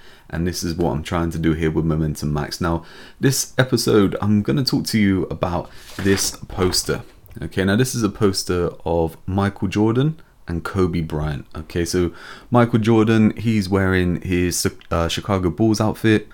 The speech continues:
and Kobe's got his Lakers kit on. And this is a picture from, uh, back when they, they first played each other.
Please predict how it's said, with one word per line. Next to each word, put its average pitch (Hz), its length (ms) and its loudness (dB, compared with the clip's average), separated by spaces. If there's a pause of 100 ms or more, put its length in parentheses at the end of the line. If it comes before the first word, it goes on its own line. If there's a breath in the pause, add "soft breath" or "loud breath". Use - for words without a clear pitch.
(340 loud breath)
and 85 600 -2
Kobe's 92 320 0
got 80 140 4
his 80 120 2
Lakers 92 460 2
kit - 240 0
on. 92 340 0 (420 loud breath)
And 107 120 4
this 139 120 4
is 156 120 2
a 127 60 4
picture 98 680 2 (120)
from, 92 680 0 (400 loud breath)
uh, 95 140 0
back 131 240 0
when 139 140 4
they, 113 240 6
they 92 200 2
first 101 360 0
played 101 280 2
each 82 220 0
other. - 280 -2